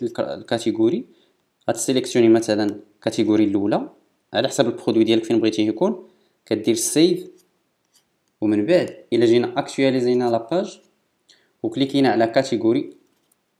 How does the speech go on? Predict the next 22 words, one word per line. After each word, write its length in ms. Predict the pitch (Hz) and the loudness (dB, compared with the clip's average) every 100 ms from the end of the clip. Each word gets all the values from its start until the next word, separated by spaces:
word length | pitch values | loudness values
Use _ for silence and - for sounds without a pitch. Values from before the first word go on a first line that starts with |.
| _ _ _ - | _ _ _ -12
هنا، 460 | 107 110 120 - - | -2 0 0 -4 -8
حيت 220 | - 110 | -4 -2
درناه 180 | 107 110 | 2 2
في 120 | 110 | 2
الاولى، 480 | 104 104 104 165 - - _ _ _ | -2 0 0 -2 -4 -18 _ _ _
البرودوي 400 | 113 - 120 139 | -8 -2 2 2
كيطلع 300 | 175 135 147 | 2 0 0
عندك 260 | 123 139 170 | 2 0 -2
في 80 | 135 | -4
الكاتيجوري 500 | 139 135 123 131 160 | -4 -4 -4 0 0
الاولى. 300 | 135 104 - _ _ _ _ _ | 0 -6 -10 _ _ _ _ _
والا 180 | 110 120 | -2 0
كليكيتي 440 | 135 131 131 123 | 0 0 0 -2
على 100 | 117 | -2
البرودوي 600 | 101 - 107 123 185 - - _ _ _ | -6 -6 -6 -2 -2 -4 -14 _ _ _
غادي 160 | 113 113 | -2 0
يديك 260 | 110 120 117 | -2 -4 -2
مباشره 760 | 113 139 135 110 107 139 170 175 - _ | 0 0 0 -4 -4 -4 -4 -6 -20 _
للصفحه 520 | - - - 139 147 104 | -12 -12 -4 -4 -4 -4
ديال 220 | 113 110 | -2 0
المنتوج 460 | 110 104 107 95 - | 0 -2 -6 -10 -12
ديالك 280 | 98 _ | -18 _